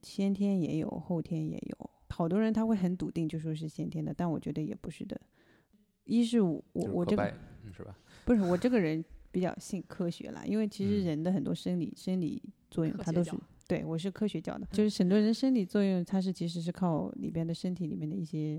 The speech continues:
Speaker 2: 激素。
Speaker 1: 激素啊，
Speaker 2: 嗯。
Speaker 1: 化学物质啊去控制的。但是，除非哪一天科学家就说，哦，这个，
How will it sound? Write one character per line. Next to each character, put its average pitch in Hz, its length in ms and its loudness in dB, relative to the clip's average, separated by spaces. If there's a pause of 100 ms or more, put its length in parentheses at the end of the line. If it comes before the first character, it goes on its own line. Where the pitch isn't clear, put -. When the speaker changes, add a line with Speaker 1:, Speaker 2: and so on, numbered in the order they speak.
Speaker 2:
激 - 140 -8
素。 - 260 -12 (160)
Speaker 1:
激 170 160 -6
素 170 220 0
啊， 151 140 0
Speaker 2:
嗯。 - 100 -4
Speaker 1:
化 175 100 0
学 165 160 -4
物 170 140 0
质 - 140 -8
啊 - 120 -8
去 - 140 -8
控 180 240 0
制 - 140 -4
的。 - 140 -6 (840)
但 214 140 2
是， 202 280 -2 (1300)
除 214 120 2
非 247 140 4
哪 226 160 2
一 190 60 -4
天 180 120 0
科 208 140 0
学 170 100 2
家 170 140 2
就 165 120 -2
说， 165 160 -2
哦， 151 240 -4
这 202 100 -4
个， 180 100 0